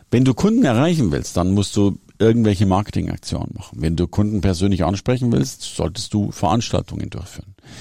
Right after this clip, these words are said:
Äh, für mich war da der Hauptturbo logischerweise Veranstaltungen. Ich habe so eine Roadshow gemacht, quer durch Deutschland, ähm,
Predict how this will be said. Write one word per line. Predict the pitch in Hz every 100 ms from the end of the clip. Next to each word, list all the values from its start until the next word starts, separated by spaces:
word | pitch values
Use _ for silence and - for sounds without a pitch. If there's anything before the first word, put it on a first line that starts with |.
| - - - -
Äh, | 69 78
für | -
mich | 87 123 156 - -
war | 98 101 101 - _ _ _ - - _ _ -
da | 71 82
der | 80 78 -
Hauptturbo | 101 - - - - - 139 123 - 71 -
logischerweise | 80 90 82 82 76 73 67 80
Veranstaltungen. | 80 67 85 - - - -
Ich | 78
habe | -
so | 92
eine | 92
Roadshow | 101 147 147 135
gemacht, | 127 113 107 107 -
quer | 104 98
durch | 92
Deutschland, | 110 127 - 110 107 98 - - - - - -
ähm, | - 87 85 82 87 85